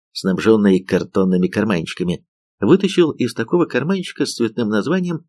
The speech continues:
пластинку и поставил. Одним движением он запустил её, помедлил секунды две, пока она завращалась с нужной скоростью, потом бережно поставил конец стального штифтика на край пластинки.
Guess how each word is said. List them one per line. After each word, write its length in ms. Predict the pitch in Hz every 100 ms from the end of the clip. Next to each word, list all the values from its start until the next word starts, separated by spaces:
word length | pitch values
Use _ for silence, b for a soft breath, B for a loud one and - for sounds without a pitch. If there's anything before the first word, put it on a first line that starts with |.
| _
пластинку 680 | - 117 113 - 202 202 185 180
и 100 | - 165
поставил. 560 | 113 - - 65 - _ _ _ _ _ _ _ _ _ _
Одним 380 | - 95 95 92
движением 480 | 92 90 107 104 92
он 100 | 90
запустил 560 | 87 - 78 - 131
её, 360 | 165 165 165 151 _ _ _
помедлил 580 | - 185 90 147 160 170
секунды 440 | 156 156 - 151 151
две, 260 | 151 156 _ _ _ _ -
пока 280 | 90 85 87
она 160 | 87
завращалась 800 | 82 73 80 - - 123 143 123
с 20 |
нужной 300 | 127 127 117
скоростью, 420 | - 120 120 110
потом 380 | - 156 202 190 _
бережно 680 | - 165 143 185 170 151 147
поставил 480 | - 127 143 139 117
конец 360 | 110 113 117
стального 360 | - 98 110 98
штифтика 680 | - - 180 - 110 104 - _ _ _
на 200 | 113 120
край 240 | 120 143 135
пластинки. 720 | 113 98 - 71 64 -